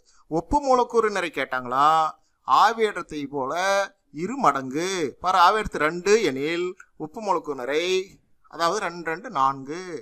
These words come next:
அதான் நான் கீழே பாருங்க ஒரு குறிப்பா கொடுத்துக்கிறோம். ஆவி அடர்த்தி என்பது ஒப்பு மூலக்கூறு நிறையில் பாதி. ஒப்பு மூலக்கூறு நிறை என்பது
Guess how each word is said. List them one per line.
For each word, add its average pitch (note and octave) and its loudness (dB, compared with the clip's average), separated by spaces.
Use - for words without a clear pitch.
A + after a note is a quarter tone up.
அதான் G3+ 2
நான் F3 -2
கீழே G#3+ -6
பாருங்க D#3+ -6
ஒரு D#3 -14
குறிப்பா F#3 -6
கொடுத்துக்கிறோம். - -12
ஆவி F#3+ 4
அடர்த்தி - -6
என்பது C3 -8
ஒப்பு D3+ -4
மூலக்கூறு F#3 -6
நிறையில் C#3 -10
பாதி. C3 -2
ஒப்பு D3+ -4
மூலக்கூறு G#3+ 0
நிறை F#3 -2
என்பது C3+ -4